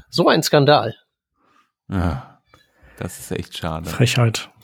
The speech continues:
Speaker 3: Vielleicht
Speaker 1: Ja.
Speaker 3: kannst du denen Geld anbieten.
Speaker 1: Nee,
Speaker 3: Dass
Speaker 1: ich,
Speaker 3: die, äh
Speaker 1: es sieht, sieht anders genug aus, als das, was ich vorgehabt hab. Insofern, wenn ich mal dazu komme.
Speaker 3: Mhm.
Speaker 1: Äh,
Speaker 3: Ja, super.
Speaker 1: <laughs> aber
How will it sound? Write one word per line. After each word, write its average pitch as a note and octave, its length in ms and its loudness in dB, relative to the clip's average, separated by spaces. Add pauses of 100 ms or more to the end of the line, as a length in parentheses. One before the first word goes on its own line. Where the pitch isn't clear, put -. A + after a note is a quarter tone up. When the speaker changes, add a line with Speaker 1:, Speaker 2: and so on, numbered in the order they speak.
(200)
Speaker 3:
Vielleicht D#3+ 240 4
Speaker 1:
Ja. - 40 2
Speaker 3:
kannst C#3+ 220 2
du D3 40 0
denen C3 240 4
Geld C#3 240 6
anbieten. B2 680 0 (120)
Speaker 1:
Nee, G2+ 380 4
Speaker 3:
Dass A#2 100 8
Speaker 1:
ich, - 80 -2
Speaker 3:
die, B2 240 4
äh C3 320 0 (1200)
Speaker 1:
es C#3 220 0
sieht, D3+ 320 2 (180)
sieht D#3 220 2
anders D#3+ 260 4
genug C#3+ 240 6
aus, C3 160 6
als A#2+ 100 4
das, - 160 0
was G#2 100 0
ich G#2 140 -4
vorgehabt F#2 460 2
hab. A2+ 120 0
Insofern, G2+ 540 2
wenn G#2+ 120 4
ich G#2 100 0
mal F#2+ 100 2
dazu F#2+ 240 0
komme. G2+ 300 2 (800)
Speaker 3:
Mhm. G#3+ 380 4
Speaker 1:
Äh, F2 260 0 (340)
Speaker 3:
Ja, B2+ 140 4
super. B2 320 -4 (160)
Speaker 1:
<laughs> - 200 -20
aber F#2 220 2